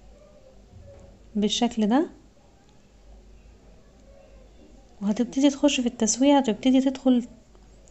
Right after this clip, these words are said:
بتلاقي لونها ابتدى يصفر كده، يعني ايه، بداية الصفار كده. مش هنتقل عليها علشان مش عايزينها تتحرق، احنا عايزينها، آه، تسيح صح علشان ما تبص مننا، وفي نفس الوقت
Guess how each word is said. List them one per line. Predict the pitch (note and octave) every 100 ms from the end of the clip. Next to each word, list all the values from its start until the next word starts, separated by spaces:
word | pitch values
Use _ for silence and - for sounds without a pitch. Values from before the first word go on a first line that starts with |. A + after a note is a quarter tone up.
| - - - -
بتلاقي | G3 G3+ A#3+ C4+ C4+ C#4 C4 - -
لونها | A3+ C4 B3
ابتدى | B3+ A#3+
يصفر | A#3 G#3 - A#3 G3+ F#3
كده، | F#3 F3
يعني | F3+ G3 G3+ F#3+ G3+
ايه، | A3+ A3 - - - - - - - - - - - - - - -
بداية | G3 G#3 C4 C4+
الصفار | A#3 A3+ A3 A#3+ A3+
كده. | F#3+ F3+
مش | G3 G#3+
هنتقل | G3 - B3+ A3+
عليها | G3+ A#3 C#4
علشان | C4 G3+ G3 A#3+
مش | A3
عايزينها | G3 A#3+ G#3+
تتحرق، | G3 - G3 - - - - G3+
احنا | F#3+ G3+
عايزينها، | G3 G3 B3 G3+ F#3+ F#3+ - - - -
آه، | G3+ F#3+ - -
تسيح | F#3+ A#3+ B3 -
صح | C4+ D#4 - -
علشان | G#3 G3+ G3 B3 G#3+ F#3+ F3+ F#3+
ما | G#3+
تبص | F#3+ A#3+ -
مننا، | G#3+ G#3+ C#4 D#4+
وفي | A#3+ -
نفس | C4 C4
الوقت | B3 B3